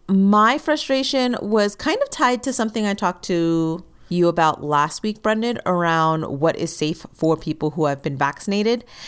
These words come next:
And we got some tweets, we got some messages about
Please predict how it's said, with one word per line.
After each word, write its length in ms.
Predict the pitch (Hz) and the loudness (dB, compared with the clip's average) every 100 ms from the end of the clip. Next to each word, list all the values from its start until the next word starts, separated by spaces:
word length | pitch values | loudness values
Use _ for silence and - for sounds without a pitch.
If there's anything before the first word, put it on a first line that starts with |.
| - | -4
And 100 | 233 | 0
we 80 | 262 | 2
got 240 | 269 294 | 2 2
some 140 | - 311 | 0 -4
tweets, 260 | 294 254 | -2 -2
we 80 | 254 | -2
got 220 | 208 185 | -2 -2
some 80 | 240 | -2
messages 480 | 208 208 - 185 180 | 0 -2 0 0 0
about 600 | 165 165 156 156 - - | -2 2 4 4 0 -8